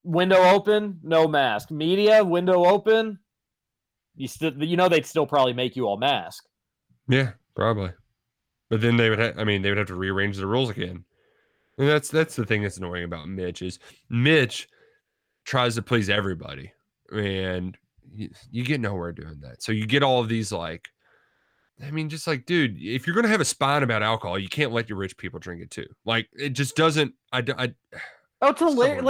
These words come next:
Speaker 1: Like, and, and, you know, I, I mentioned him just a few minutes ago. Mike Rutherford is just like, he was completely, I think it was yesterday or two days ago, he's just ripping, like, the fact that U K fans can't drink at games, but the rich people can.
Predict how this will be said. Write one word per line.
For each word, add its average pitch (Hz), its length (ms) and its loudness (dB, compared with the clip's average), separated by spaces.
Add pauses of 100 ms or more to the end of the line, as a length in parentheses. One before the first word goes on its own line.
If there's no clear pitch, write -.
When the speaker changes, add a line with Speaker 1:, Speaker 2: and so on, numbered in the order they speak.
Speaker 1:
Like, 208 300 -16 (260)
and, 247 440 4
and, 208 220 -8
you 233 80 4
know, 214 80 6
I, 175 320 10
I 170 40 8
mentioned 180 320 -2
him 165 100 -4
just 160 220 -6
a 151 40 -6
few 160 200 -4
minutes 170 260 0
ago. 143 340 2 (440)
Mike 190 260 4
Rutherford 185 500 6
is 147 120 0
just 143 180 -8
like, 143 340 0
he 170 160 0
was 226 140 -4
completely, 170 500 0
I 160 60 4
think 220 160 -2
it - 20 2
was 135 140 -2
yesterday 147 400 2
or 131 60 2
two 147 160 -2
days 117 300 2
ago, 123 180 -2
he's 147 180 -4
just 196 160 -8
ripping, 143 640 0 (120)
like, 147 200 0
the 151 80 -2
fact 143 280 4
that 147 80 -4
U 139 180 -2
K 143 180 2
fans 135 340 0
can't 143 260 0
drink 135 280 -4
at 127 100 -4
games, 127 420 -2
but 131 180 -4
the 131 80 -2
rich 127 280 -2
people 110 280 -8
can. 117 320 -4